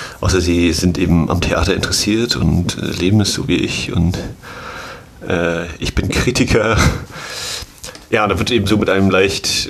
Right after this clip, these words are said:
äh, ich weiß gar nicht, ob das ironisch ist oder mit einem leicht, hm, suffisанten Blick so auf diese Gemeinde, die da diesen Preis verleiht, äh,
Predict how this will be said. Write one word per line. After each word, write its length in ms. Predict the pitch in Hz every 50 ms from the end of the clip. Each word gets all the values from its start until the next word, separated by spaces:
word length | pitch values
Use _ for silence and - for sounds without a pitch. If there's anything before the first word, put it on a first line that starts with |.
| 85 95
äh, 440 | 95 92 90 90 90 92 92 92
ich 440 | 90 90 - - - - - - -
weiß 100 | 90 - -
gar 80 | 92 82
nicht, 40 |
ob 40 | 76
das 140 | - - -
ironisch 480 | - - - 85 85 98 117 107 - 104
ist 180 | 95 - -
oder 160 | 87 80 76
mit 160 | 78 85 82 -
einem 160 | 73 82 82
leicht, 400 | 80 80 - - - - - - -
hm, 460 | - 71 80 85 82 82 82 85 85 82 - - -
suffisанten 640 | - - - - - 90 90 90 90 87 - 107 92
Blick 360 | - 101 104 110 - - -
so 240 | - 104 101 98 87
auf 140 | 87 -
diese 640 | - 98 87 80 90 87 87 87 85 85 85 80 73 - -
Gemeinde, 540 | - 92 92 87 87 90 101 110 120 120 110
die 100 | 98 90
da 80 | 87
diesen 240 | 90 95 95 92 95
Preis 300 | - - 95 104 110 -
verleiht, 580 | - 113 110 107 107 110 107 - - - - -
äh, 440 | - 87 87 85 85 85 90 90